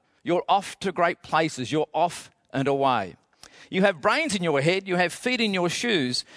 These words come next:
You can steer yourself any direction you choose. You're on your own, and you know what you know,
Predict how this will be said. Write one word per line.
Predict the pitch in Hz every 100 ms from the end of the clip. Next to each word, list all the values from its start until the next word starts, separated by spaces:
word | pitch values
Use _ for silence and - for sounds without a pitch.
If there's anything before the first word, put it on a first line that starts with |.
| -
You | 185
can | 196 190
steer | - 240 262
yourself | 247 214 220 196 180
any | 185 226 226
direction | 208 185 185 - 180 165
you | 170 175
choose. | - 214 185 90 - - - _ _ _ _ _ _ _
You're | 123 139
on | 160
your | 165 170
own, | 180 202 220 185 _ _ - _ _
and | 110 127
you | 127
know | 160 196
what | 202
you | 190 202
know, | 143 131 139